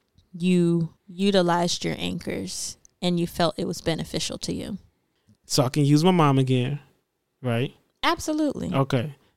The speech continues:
Speaker 2: Just a different example, more deeper example. Okay. So during the different times that we were so-called m-, broke, broken up during our courtship, um, it was always my mom.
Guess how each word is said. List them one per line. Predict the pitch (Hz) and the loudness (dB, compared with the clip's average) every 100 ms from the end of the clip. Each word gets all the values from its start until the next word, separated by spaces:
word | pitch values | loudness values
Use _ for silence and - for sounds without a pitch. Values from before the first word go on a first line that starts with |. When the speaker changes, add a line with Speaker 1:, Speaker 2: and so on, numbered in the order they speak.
| _ | _
Speaker 2:
Just | 123 120 | -6 0
a | |
different | 127 120 131 | 0 2 0
example, | 127 127 127 123 | 0 0 0 -2
more | 120 | 0
deeper | 123 120 127 | 0 -2 -6
example. | 123 127 139 | -12 -10 -6
Okay. | 151 - - - - _ | -4 -4 -10 -20 -20 _
So | - - 214 185 156 165 - _ _ - 131 | -2 4 6 6 6 2 -6 _ _ -20 2
during | 151 170 175 175 | 4 6 6 6
the | 151 | 4
different | 135 143 147 143 | 2 0 0 0
times | 139 131 131 135 | 0 0 0 -2
that | 135 120 | -2 0
we | 120 | 0
were | 123 | 0
so-called | 131 127 127 135 131 | 0 0 2 2 2
m-, | 117 117 - | 2 -4 -6
broke, | 120 98 120 - | -4 0 0 -2
broken | 139 117 107 147 156 | -14 -4 -2 2 4
up | 127 - - | 2 0 -6
during | 131 123 120 120 | -2 0 0 -2
our | 120 123 - _ | -4 -6 -10 _
courtship, | - 107 - 123 120 - _ _ - _ _ - | -2 0 0 0 -2 -4 _ _ -20 _ _ -4
um, | 123 123 117 120 - - | 0 0 0 -4 -6 0
it | 143 | 4
was | 143 | 4
always | 135 135 127 123 | 4 4 2 0
my | 120 127 | -4 -2
mom. | 120 165 135 117 135 | 0 2 2 0 -4